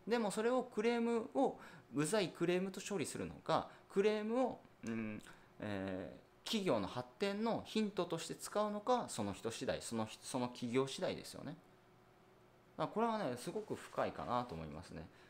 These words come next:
ひ-、そ-、ヒントは断られている理由に隠されている。もう本当にその通りかなと思います。あなたはどう捉えますか？はい。ということで終わりたいと思います。ありがとうございました。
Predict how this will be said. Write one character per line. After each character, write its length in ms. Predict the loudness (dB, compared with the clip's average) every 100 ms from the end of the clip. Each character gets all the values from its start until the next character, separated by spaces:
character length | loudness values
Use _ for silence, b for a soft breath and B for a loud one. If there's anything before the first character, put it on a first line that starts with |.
| B B -14
ひ-、 180 | -12 -8
そ-、 160 | -8 -6
ヒ 180 | 2 2
ン 120 | 4
ト 120 | 4
は 140 | 4
断 420 | 4 -2 4 4 6
ら 140 | 4
れ 80 | 2
て 100 | 2
い 60 |
る 60 | 0
理 100 | 2
由 140 | 2 2
に 80 | 0
隠 200 | -4 -10
さ 160 | -8 -8
れ 80 |
て 140 | -10 -12
い 100 | -14
る。 80 | -16 -20 -6
も 160 | -4 -2
う 20 |
本 160 | -2
当 120 | -2 -4
に 80 |
そ 100 | -4
の 100 | -6
通 140 | -4 -4
り 80 | -4
か 140 | -6
な 80 | -8
と 160 | -8
思 100 | -10
い 20 | -10
ま 140 | -14
す。 120 | -14 -18 B B
あ 80 | 0
な 100 | 2
た 120 | 0
は 60 |
ど 120 | 0 -2
う 20 |
捉 260 | -2 -4
え 40 | -6
ま 120 | -8
す 80 | -12
か？ 140 | -14 -14 -20 -20 -20 -20 -20 -20 -20 -14
は 80 | -14
い。 60 | -14 -20 -20 -10
と 80 | -2
い 20 |
う 20 | 0
こ 80 |
と 120 | 2 0
で 180 | -2 -4
終 100 | -2
わ 60 | 0
り 80 |
た 100 | 0
い 80 | -6
と 80 | -6
思 100 | -10
い 40 | -10
ま 120 | -10
す。 120 | -10 -8
あ 60 | -6
り 80 |
が 60 | -6
と 80 | -6
う 20 |
ご 60 | -18
ざ 60 |
い 40 | -18
ま 60 |
し 80 | -14
た。 220 | -14 -16